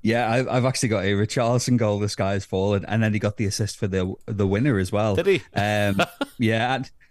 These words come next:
Speaker 1: it, they were saying on Match of Day afterwards that he's been, you know, quite open, that he's been, you know, struggling recently personally and that, and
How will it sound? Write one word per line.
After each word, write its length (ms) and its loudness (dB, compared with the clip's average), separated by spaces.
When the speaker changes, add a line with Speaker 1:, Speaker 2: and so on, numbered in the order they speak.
Speaker 1:
it, 280 -12
they 160 0
were 100 4
saying 460 2
on 460 2
Match 200 -2
of 80 -2
Day 120 0
afterwards 420 -2
that 120 -2
he's 120 -4
been, 180 -4
you 100 0
know, 120 0
quite 240 -4
open, 360 0
that 160 0
he's 160 -4
been, 360 -2
you 80 -6
know, 140 -10
struggling 580 0
recently 380 -2
personally 640 0
and 120 0
that, 220 -2
and 260 -4